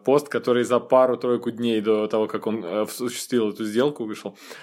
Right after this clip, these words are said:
э, какой-то французский коллекционер писал, что вот, купил у ребят, э, комикс, э, не, не ведитесь, это подделка, и всё, полный разбор сделал. Вот такие интересные ситуации бывают. Ну, то есть по интернету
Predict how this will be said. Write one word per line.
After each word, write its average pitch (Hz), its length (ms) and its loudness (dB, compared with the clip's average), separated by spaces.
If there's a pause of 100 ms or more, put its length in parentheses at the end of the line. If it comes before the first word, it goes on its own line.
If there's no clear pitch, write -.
(160)
э, 98 300 0
какой-то 120 240 0
французский 120 460 -2
коллекционер 117 500 -2
писал, - 340 0
что - 180 -4
вот, 127 220 0
купил 123 380 0
у 120 60 0
ребят, 113 400 -2
э, 95 260 -4
комикс, 123 540 -4 (300)
э, 92 240 -6
не, 107 140 -4
не 117 240 -2
ведитесь, 113 440 -4
это 107 140 -2
подделка, 110 520 0
и 101 60 -6
всё, 107 260 2
полный 110 240 -2
разбор 107 360 0
сделал. 95 400 -4 (560)
Вот 120 400 -6
такие 135 300 0
интересные 110 380 -2
ситуации 113 320 0
бывают. 107 280 0
Ну, 123 120 -6
то 160 80 4
есть 151 200 -4
по 131 80 0
интернету 156 440 2